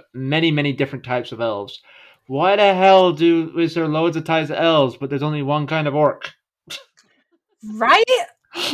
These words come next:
Speaker 2: There should be, and this, and I, to be honest, this is the same for most of the races. Like, I know there are different kinds of, um,
Speaker 1: Dwarves?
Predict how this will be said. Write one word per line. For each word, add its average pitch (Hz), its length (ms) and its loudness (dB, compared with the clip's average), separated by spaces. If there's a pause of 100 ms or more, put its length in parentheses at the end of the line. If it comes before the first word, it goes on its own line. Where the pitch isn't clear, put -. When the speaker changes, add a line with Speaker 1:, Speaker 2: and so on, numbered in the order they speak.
(260)
Speaker 2:
There 370 160 2
should 440 280 2 (100)
be, 370 180 -2
and 359 220 0
this, 427 280 2
and 359 300 -4
I, 294 260 -8
to 359 120 -6
be 359 140 -6
honest, 392 340 2
this 294 180 -10
is 381 120 -6
the 440 80 -2
same 494 240 -6
for 392 120 -8
most 254 300 -4
of 226 60 -8
the 214 60 -6
races. 233 520 -8 (500)
Like, 277 160 0
I 285 100 0
know 302 200 4
there 285 160 4
are 262 60 0
different 247 340 -6
kinds 208 360 -6
of, 190 400 -8 (680)
um, 190 360 -2
Speaker 1:
Dwarves? 147 600 0